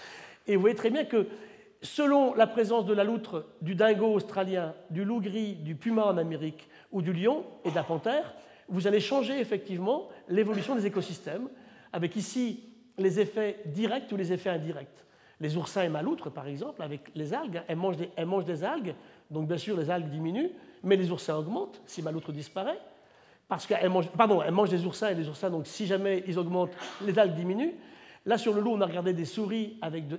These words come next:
des herbes et le kangourou pour le dingo. Pour le loup, on a regardé ici les arbres.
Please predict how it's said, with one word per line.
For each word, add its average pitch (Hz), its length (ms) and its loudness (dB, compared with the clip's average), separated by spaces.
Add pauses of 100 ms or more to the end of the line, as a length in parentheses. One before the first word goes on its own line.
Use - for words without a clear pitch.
des 170 220 -4
herbes 285 240 -2
et 170 80 -4
le 165 80 -4
kangourou 190 480 -4
pour 190 180 -8
le 165 80 -4
dingo. 214 540 -4 (500)
Pour 240 140 2
le 233 100 4
loup, 233 220 4
on 214 60 2
a 196 40 6
regardé 180 300 0
ici 180 260 -2
les 151 200 -2
arbres. 170 300 -4